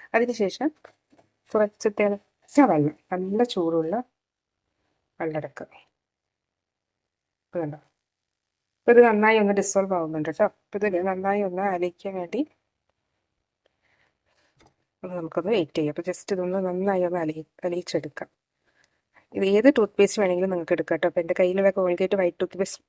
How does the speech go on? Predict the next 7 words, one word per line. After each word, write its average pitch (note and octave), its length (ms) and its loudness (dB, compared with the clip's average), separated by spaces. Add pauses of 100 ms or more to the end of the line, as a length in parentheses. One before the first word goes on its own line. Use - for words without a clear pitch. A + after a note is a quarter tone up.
ടൂത്ത് F3+ 220 -6
പേസ്റ്റ് F#3 280 -4
ആണ്. E3+ 140 -4
അപ്പൊ G3 160 -6
സാധാരണഗതിയിൽ G3 760 2 (340)
വളരെ F#3 380 2 (100)
നല്ലത് F#3+ 420 4